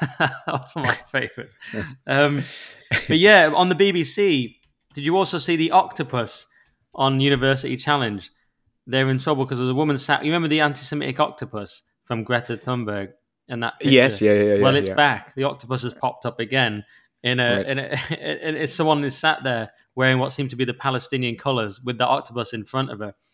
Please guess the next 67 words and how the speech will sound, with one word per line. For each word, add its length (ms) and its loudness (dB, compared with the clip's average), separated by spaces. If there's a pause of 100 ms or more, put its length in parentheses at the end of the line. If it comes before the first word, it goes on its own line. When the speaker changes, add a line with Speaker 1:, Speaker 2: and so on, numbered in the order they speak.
(320)
Speaker 1:
And 140 -4
B 80 2
B 80 0
C 180 -6
press 260 -2
officer 240 -8
said, 300 0
"We're 140 0
aware 340 4
of 80 4
a 60 -2
number 280 0
of 60 -2
in-, 260 -6
inaccurate 460 -2
claims 280 -2
being 220 -2
made 220 0
online 340 -2
in 60 -6
relation 320 -2
to 80 -12
last 220 -4
night's 180 -6
episode 300 -4
of 80 -4
University 400 -4
Challenge, 260 0 (380)
and 80 -6
we 100 -2
utterly 280 0
condemn 360 0
the 80 2
abuse 360 -2
that 60 -8
has 100 -8
been 180 -6
posted 320 -4
and 100 -8
shared. 340 0 (360)
For 60 -10
the 60 2
avoidance 360 0
of 80 -8
doubt, 240 0
this 160 -6
episode 280 -4
was 140 -8
filmed 300 -4
in 100 -4
March. 380 0 (380)
The 60 -8
mascot 460 -2
is 80 -8
one 140 0
of 100 -4
many 280 -2
chosen 340 -4
by 120 0
the 80 -4
team 300 -6
during 240 -2
the 80 -6
course 340 -4
of 80 -6
the 80 -6
series 380 -2